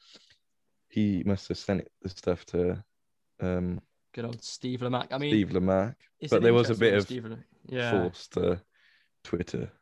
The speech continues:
Speaker 1: wasn't
Speaker 2: We
Speaker 1: there?
Speaker 2: did, um, so we saw that Andrew had sent it to Steve Lamacq, and, um, a few people that we've been te-, like, in contact with were like, "You can't just leave it at that."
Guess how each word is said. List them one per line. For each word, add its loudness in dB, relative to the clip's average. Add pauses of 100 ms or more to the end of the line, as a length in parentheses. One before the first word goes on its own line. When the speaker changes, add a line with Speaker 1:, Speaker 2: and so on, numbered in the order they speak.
(140)
Speaker 1:
wasn't -4
Speaker 2:
We 2
Speaker 1:
there? 0 (120)
Speaker 2:
did, -2
um, -2 (300)
so -12
we -8
saw -8
that -4
Andrew -4
had -12 (100)
sent -8
it -14
to -12
Steve -10
Lamacq, -8 (200)
and, -8
um, -8
a -6
few -2
people -6
that -10
we've -8
been -8
te-, -12 (120)
like, -12 (160)
in -12
contact -10
with -6
were -8
like, -6
"You -10
can't -8
just -10
leave -4
it -8
at -14
that." -10